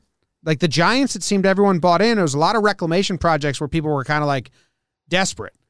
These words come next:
If you're Aaron Judge and you've been, or Giancarlo Stanton, you've been hitting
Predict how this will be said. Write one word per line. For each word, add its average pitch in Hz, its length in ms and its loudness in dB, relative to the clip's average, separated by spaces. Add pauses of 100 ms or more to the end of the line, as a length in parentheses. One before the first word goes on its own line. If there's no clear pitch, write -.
(300)
If 139 80 -6
you're 240 140 4
Aaron 233 260 2
Judge 175 440 4
and 151 120 -2
you've 160 80 0
been, 151 340 -2
or 131 100 -12
Giancarlo 156 440 0
Stanton, 170 240 -2
you've 151 80 -2
been 151 80 -2
hitting 160 440 -2